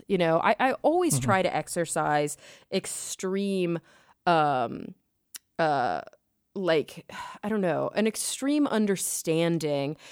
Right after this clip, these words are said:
Speaker 1: of really where he is coming from. I want to make sure that I'm as empathetic as possible. And I know that ultimately both my father and I, even many, many years later after we've reconciled,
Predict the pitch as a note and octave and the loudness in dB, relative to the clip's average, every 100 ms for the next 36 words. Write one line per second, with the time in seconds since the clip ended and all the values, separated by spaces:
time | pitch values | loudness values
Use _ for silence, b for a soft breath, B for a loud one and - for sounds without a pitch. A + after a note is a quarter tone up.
0 | B B F#3+ F3 E3 D#3+ D#3 D#3+ - F3+ | B B 4 6 6 4 2 -2 -12 -4
1 | F#3+ G#3+ G3 E3+ D#3 - - E3+ F3+ F3 | 0 2 4 2 0 -4 -4 2 4 2
2 | F#3 D#3 E3+ F3 - D3 B2+ C#3 C#3+ C3 | 0 0 2 2 -2 -4 -4 -4 -2 0
3 | D3+ E3+ G3 G#3+ G#3+ F3 - E3+ D#3 D#3 | 0 2 0 0 0 0 0 0 2 0
4 | D#3 - F#3 F#3 - D3+ D#3 C#3 G2+ - | 0 0 0 0 -2 -2 -2 -4 -6 -8
5 | - B3 B3+ - F#3+ E3 D3+ D#3 b b | -6 0 0 0 -2 0 0 -2 b b
6 | b - G#3+ A3 A3 G#3+ G#3+ B3+ D4 F3+ | b -4 0 2 2 2 2 2 4 6
7 | D#3 D#3 E3 D#3 - F#3+ G3 F3+ D#3+ D#3 | 4 4 0 0 2 2 2 -2 -2 -4
8 | D3+ C#3+ F#3+ A3+ A3+ E3+ E3+ D#3+ D#3 D#3 | -4 2 4 4 2 -2 0 0 0 -2
9 | D#3+ E3 D#3 D3 D3+ - G#3 G#3 E3 B2 | -2 -2 -2 -2 -2 -2 -2 0 0 0
10 | F#3+ G#3+ G3 E3+ D#3 D#3 D3 D3+ - D#3+ | 0 2 2 0 0 0 -2 -4 -6 -2
11 | E3+ E3+ C3+ D#3 D3+ D3 D3+ D#3+ D#3+ D#3 | 0 2 0 -2 -6 -6 -2 -2 -2 -6
12 | D#3 D3+ D3+ D#3 | -6 -6 -4 -6